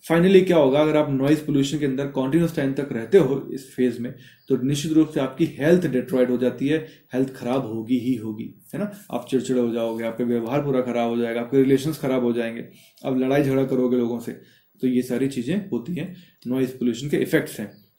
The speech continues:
ओके, अब control measures क्या है? Control measures आप ऐसे ही समझ सकते हो कि जो भी चीजें हैं जिनमें बहुत शोर होता है वो यूज ना की जाए। आप जो लोग पूरे time earpiece लगाए रहते हैं कान के अंदर,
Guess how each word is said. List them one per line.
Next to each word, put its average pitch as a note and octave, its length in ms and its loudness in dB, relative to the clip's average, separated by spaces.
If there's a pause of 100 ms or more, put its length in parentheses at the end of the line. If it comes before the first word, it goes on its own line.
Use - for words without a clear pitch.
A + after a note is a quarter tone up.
ओके, D3 420 2 (760)
अब G3+ 140 -8
control G3 360 8
measures G#3 400 6
क्या G#3 140 6
है? F3+ 100 6
Control F3+ 360 4
measures F#3 320 6
आप F3 220 2
ऐसे E3 160 4
ही F3+ 60 4
समझ E3+ 200 0
सकते E3 260 -2
हो D3+ 100 2 (340)
कि E3+ 280 4 (920)
जो D#3+ 220 8
भी F3 120 10
चीजें E3 280 6
हैं D#3 180 4
जिनमें D3+ 220 4
बहुत C#3+ 200 2
शोर D3 200 4
होता C#3+ 160 0
है C#3+ 60 0
वो C#3+ 80 0
यूज D3 300 4
ना C#3+ 120 -2
की C#3 180 0
जाए। C3+ 420 4 (360)
आप C3 180 -2
जो C3+ 60 4
लोग C#3 300 2 (300)
पूरे D3 160 2
time C#3+ 340 2
earpiece D3 460 4
लगाए C#3 220 2
रहते C3+ 220 2
हैं C3 80 -4
कान C3 200 0
के B2+ 100 -2
अंदर, B2+ 320 0